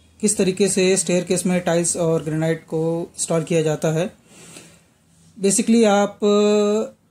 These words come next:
स्टेयरकेस में बनी बनाई स्टेप एंड राइजर टाइल्स भी आती हैं, उसका भी इस्तेमाल कर सकते हैं और साथ ही साथ ग्रेनाइट की स्टेयरकेस, ग्रेनाइट का भी यूज़ कर सकते हैं स्टेयरकेस में। So आज बात करेंगे हम किस तरीके से ग्रेनाइट और टाइल्स का यूज़ करके दोनों का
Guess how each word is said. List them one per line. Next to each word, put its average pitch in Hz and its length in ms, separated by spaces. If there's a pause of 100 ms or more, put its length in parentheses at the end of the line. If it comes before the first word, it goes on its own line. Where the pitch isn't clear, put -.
स्टेयरकेस 208 520
में 208 280
बनी 185 220
बनाई 202 560
स्टेप 185 280
एंड 202 100
राइजर 185 220
टाइल्स 175 320
भी 202 80
आती 185 260
हैं, 185 160
उसका 175 220
भी 180 80
इस्तेमाल 180 300
कर 180 120
सकते 170 320
हैं 196 280
और 175 380
साथ 165 240
ही 185 60
साथ 170 240
ग्रेनाइट 165 520
की 180 580
स्टेयरकेस, 170 580 (600)
ग्रेनाइट 202 320
का 208 80
भी 202 160
यूज़ 196 280
कर 180 100
सकते 175 300
हैं 175 140
स्टेयरकेस 165 520
में। 185 140 (460)
So - 60
आज 202 200
बात 202 220
करेंगे 233 280
हम 226 300 (120)
किस 220 160
तरीके 226 320
से 226 240
ग्रेनाइट 202 600
और 226 280
टाइल्स 214 300
का 254 440
यूज़ 185 360
करके 196 400
दोनों 175 320
का 185 260